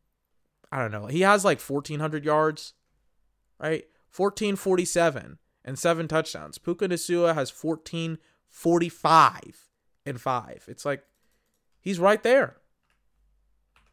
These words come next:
He's right there. I, I don't know what else to say.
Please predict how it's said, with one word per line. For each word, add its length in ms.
He's 160
right 240
there. 320
I, 60
I 40
don't 160
know 120
what 120
else 180
to 80
say. 320